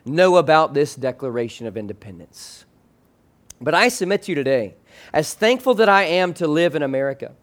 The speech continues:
as thankful I am to be, to be able to be born into this nation and to experience this level of freedom, it is only a type of freedom that we see found in Jesus. Keep in mind,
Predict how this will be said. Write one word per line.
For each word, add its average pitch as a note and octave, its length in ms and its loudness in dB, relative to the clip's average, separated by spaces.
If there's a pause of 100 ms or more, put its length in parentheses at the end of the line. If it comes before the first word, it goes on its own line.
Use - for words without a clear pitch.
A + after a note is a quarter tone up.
(240)
as G3+ 220 4
thankful B3+ 420 2
I G#3+ 120 6
am G#3 240 2
to G3+ 120 -4
be, F#3 240 -2 (120)
to F#3 100 -4
be G3+ 180 0
able G#3+ 160 4
to - 100 -10
be F3 140 -2
born F#3+ 420 0
into G#3 200 -4
this D#3+ 220 -6
nation E3 480 0 (200)
and G3 120 0
to G#3 100 2
experience B3+ 540 -2
this A3 240 -2
level B3+ 400 2
of A#3+ 120 -2
freedom, B3+ 580 0 (220)
it G3+ 80 4
is G#3 220 4
only C#4+ 340 2
a G#3+ 140 2
type C#4 460 0
of A3+ 120 -2
freedom F3 720 -2 (880)
that C#3 140 -2
we D3 100 -2
see C#3+ 340 -6
found C3 260 -8
in A#2+ 120 -10
Jesus. G#2 600 -16 (180)
Keep A#3+ 200 2
in F#3+ 80 0
mind, F#3+ 360 2